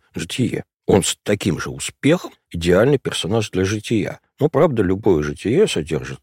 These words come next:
как бы сказать, на полях его должны содержаться апокрифы. Этих апокрифов в его биографии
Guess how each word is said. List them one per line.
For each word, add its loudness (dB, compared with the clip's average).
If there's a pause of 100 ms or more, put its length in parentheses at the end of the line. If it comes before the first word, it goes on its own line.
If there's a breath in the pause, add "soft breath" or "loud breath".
(220)
как -8
бы -16
сказать, -12
на -10
полях 0
его -12
должны -10
содержаться -8
апокрифы. 0 (180 soft breath)
Этих -2
апокрифов -4
в -6
его 0
биографии -2